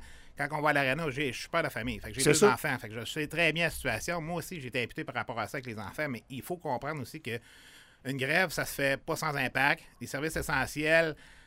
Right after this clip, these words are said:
Speaker 1: c'est pour la santé et sécurité du public. Puis c'est ça qu'il faut remettre en contexte. Puis même si on voudrait dire, ben, on, on, on garde ces services-là ouverts,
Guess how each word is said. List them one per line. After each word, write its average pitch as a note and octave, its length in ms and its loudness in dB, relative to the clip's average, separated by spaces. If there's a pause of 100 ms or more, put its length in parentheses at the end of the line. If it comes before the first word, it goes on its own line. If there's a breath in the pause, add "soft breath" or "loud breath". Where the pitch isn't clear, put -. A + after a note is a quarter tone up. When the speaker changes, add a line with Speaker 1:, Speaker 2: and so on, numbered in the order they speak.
(160 loud breath)
Speaker 1:
c'est - 200 -6
pour C3+ 100 -4
la B2+ 120 2
santé D3+ 260 2
et - 20 -4
sécurité C#3+ 380 -2
du C3+ 120 -12
public. B2+ 560 -2
Puis - 140 -12
c'est D#3+ 100 -4
ça - 180 -4
qu'il - 100 -12
faut C#3 100 -2
remettre A#2 300 -4
en A2+ 80 -4
contexte. A#2 500 -6
Puis A#2 100 -8
même D#3+ 280 -2
si - 80 -8
on B2+ 120 -2
voudrait A#2 460 0
dire, C#3 300 0
ben, A2+ 160 -4
on, A2+ 280 -6 (160)
on, A#2 120 -4 (140)
on A#2 120 -4
garde D#3+ 260 2
ces - 120 -6
services-là C3 580 -4
ouverts, C3+ 400 0